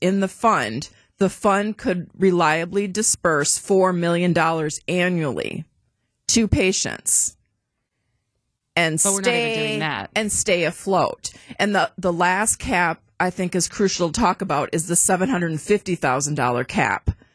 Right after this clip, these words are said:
Speaker 1: So that is for non-economic damages, so like pain and suffering, loss of companionship. That's the one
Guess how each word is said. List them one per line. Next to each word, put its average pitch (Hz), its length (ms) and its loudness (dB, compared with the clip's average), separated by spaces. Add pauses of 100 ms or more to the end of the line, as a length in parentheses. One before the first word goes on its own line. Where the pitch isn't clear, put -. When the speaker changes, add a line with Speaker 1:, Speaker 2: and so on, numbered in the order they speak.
(140)
Speaker 1:
So - 240 2
that 175 340 0
is 196 180 -2
for 156 560 2 (600)
non-economic 180 880 0
damages, 143 560 0
so - 180 0
like 113 400 -2 (220)
pain 208 280 2
and 185 140 0
suffering, 139 640 0 (100)
loss 165 360 2
of 180 140 -10
companionship. 156 1000 -2 (680)
That's 190 440 0
the 202 120 -2
one 160 680 0